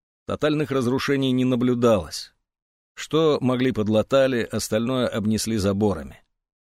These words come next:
Дороги худо-бедно восстанавливали, работала техника. Город занимал обширную территорию к востоку от Чудского озера. Районы в основном были малоэтажные.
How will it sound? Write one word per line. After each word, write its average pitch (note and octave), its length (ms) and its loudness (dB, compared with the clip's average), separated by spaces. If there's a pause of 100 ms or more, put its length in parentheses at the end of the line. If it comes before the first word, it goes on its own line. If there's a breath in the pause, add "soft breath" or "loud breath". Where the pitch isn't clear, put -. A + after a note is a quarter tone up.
(220)
Дороги D#3 340 2
худо-бедно B2+ 580 2
восстанавливали, A#2 800 0
работала G#2+ 560 0
техника. F2+ 640 -4 (400)
Город C#3+ 360 0
занимал D3 400 2
обширную C#3 500 0
территорию B2+ 580 0
к - 60 -10
востоку A#2 480 -2
от A2 240 -4
Чудского A2+ 460 -2
озера. E2+ 580 -2 (180)
Районы A2 380 -2
в G#2+ 60 0
основном G#2+ 420 0
были G#2+ 320 0
малоэтажные. G#2 920 -2